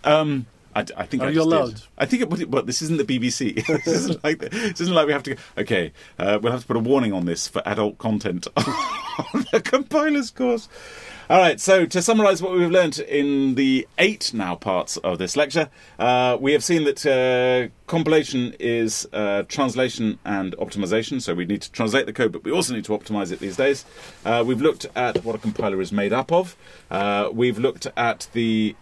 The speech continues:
Speaker 1: uh, phase order of the first, uh, front, of the front end with lexical, syntactic and semantic anal-,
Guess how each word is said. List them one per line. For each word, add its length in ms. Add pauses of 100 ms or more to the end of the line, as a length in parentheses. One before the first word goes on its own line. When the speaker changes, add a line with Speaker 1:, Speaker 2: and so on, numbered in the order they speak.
Speaker 1:
uh, 360
phase 480
order 520
of 240
the 80
first, 600 (520)
uh, 600
front, 300
of 140
the 80
front 240
end 260 (320)
with 100
lexical, 560
syntactic 800
and 140
semantic 340
anal-, 300